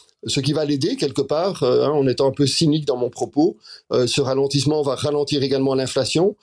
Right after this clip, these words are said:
Donc on aura probablement encore une hausse des taux de la part de la Banque centrale américaine de zéro virgule vingt-cinq pour cent, euh, ce, lors de cette réunion cette semaine. Et puis peut-être un scénario qui va, euh, être la fin de, de la hausse des taux parce que le ralentissement sera plus important que prévu.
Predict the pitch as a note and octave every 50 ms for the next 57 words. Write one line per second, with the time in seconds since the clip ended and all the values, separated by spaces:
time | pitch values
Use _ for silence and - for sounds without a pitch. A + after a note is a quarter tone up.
0 | - - - - - - E3 F3 E3+ E3+ E3+ E3 E3 D3+ E3+ E3 - - F3 E3+
1 | F3 F3 D#3 E3 D#3+ D#3+ E3 E3 D3 - D#3 C#3 D3 C#3+ C#3 - D#3+ D#3 D3+ B2
2 | C3+ C#3+ C#3 - D#3 D#3 C#3+ C#3 C3 - C#3 C3+ B2+ B2+ A#2+ A#2+ A#2+ C#3+ C3 -
3 | C3 B2 - C#3 C3+ C3+ C3+ B2+ C3 C3 - C#3+ C#3 C3+ B2+ A#2+ - C3+ C#3 D3
4 | C#3 C3+ B2 C3+ C3+ - C3 C3+ C3+ C3 - D3 C#3 C3+ - - C#3 - - C#3+
5 | C#3 C3 C3 - _ _ _ _ _ - G#2+ A#2+ A2 - - D#3 D3 C#3 C#3+ C#3+
6 | C3+ C#3 C3+ - C3+ A#2 B2+ C3+ C3 C3+ C3+ B2+ - B2 - - B2+ B2 C3+ C#3
7 | D#3 F#3 A3+ F3+ - - - - _ - C#3 C3 C3+ - D#3+ F3 - E3 - D#3+
8 | D#3+ E3 - - D3 C#3 - - C#3 C3+ B2+ A2 C3 D#3 D#3+ - - C#3+ C3+ C#3
9 | C3+ C#3 C#3 A#2+ A#2 A#2+ A#2 - C3+ C#3 - - - C3 A2+ - - D#3 D3+ D#3
10 | G3+ - _ _ _ _ _ - C3+ A#2 C#3+ C#3+ C#3+ C#3+ C#3 C3+ D3+ C#3+ C#3 C#3
11 | C#3 C3+ A#2+ C#3 - - D#3 D#3+ E3+ E3+ - C3 - - - D3+ C3+ C3+ C3 B2
12 | B2+ A#2+ - A#2 - C3+ C3+ C#3+ C3+ - B2+ - - C#3 B2 C3 B2 - C3 -
13 | - B2+ B2 - - - - E2 - - _